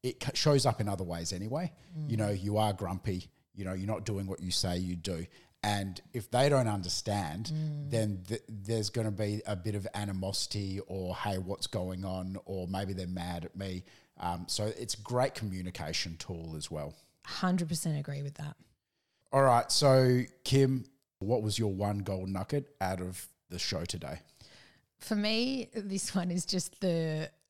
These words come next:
Speaker 2: I am super visual. I mean, I draw everything out. I have scribblings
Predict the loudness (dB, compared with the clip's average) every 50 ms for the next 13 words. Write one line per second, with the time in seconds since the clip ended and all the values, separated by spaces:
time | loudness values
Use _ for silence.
0 | _ _ -4 0 2 4 4 4 4 2 0 -2 -2 -4 -4 0 4 6 6 6
1 | 6 4 2 2 2 0 -2 -4 -6 -6 -8 -10 -14 -16 -10 -8 -6 -4 -4 -4
2 | -4 -4 -6 -6 -4 -4 -2 -2 -2 -4 -4 -8 -8 -6 -4 0 2 2 4 4
3 | 4 4 2 0 -2 -2 -2 -2 -2 -2 0 -2 0 0 0 0 0 0 -2 -2
4 | -4 -6 -6 -6 -4 -2 -2 -2 -2 -2 -4 0 -2 -2 0 0 0 0 0 -2